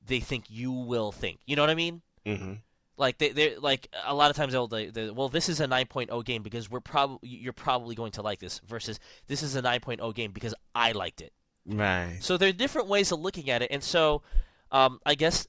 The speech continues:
Speaker 1: the answer to the question is, I don't have any fucking idea. <laughs>
Speaker 2: <laughs>
Speaker 1: I really don't. Um, do you have any more thoughts before we go on to this awesome letter?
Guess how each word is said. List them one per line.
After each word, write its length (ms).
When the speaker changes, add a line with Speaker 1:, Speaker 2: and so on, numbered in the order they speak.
Speaker 1:
the 220
answer 340
to 140
the 80
question 380
is, 140
I 120
don't 80
have 160
any 100
fucking 320
idea. 420
<laughs> 80
Speaker 2:
<laughs> 20
Speaker 1:
I 60
really 260
don't. 440
Um, 560
do 80
you 60
have 100
any 100
more 140
thoughts 260
before 220
we 120
go 140
on 160
to 100
this 160
awesome 540
letter? 360